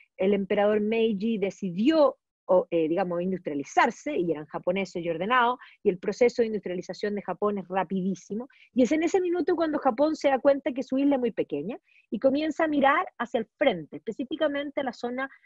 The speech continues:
de la Manchuria. Y esta zona de la Manchuria es una parte china y una parte rusa, y por eso en mil novecientos cinco Japón va a entrar en un conflicto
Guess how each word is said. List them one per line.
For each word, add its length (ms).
de 320
la 220
Manchuria. 760
Y 100
esta 160
zona 240
de 40
la 100
Manchuria 640
es 200
una 280
parte 600
china 420
y 60
una 140
parte 520
rusa, 580
y 80
por 160
eso 180
en 80
mil 140
novecientos 640
cinco 480
Japón 460
va 40
a 60
entrar 440
en 200
un 200
conflicto 720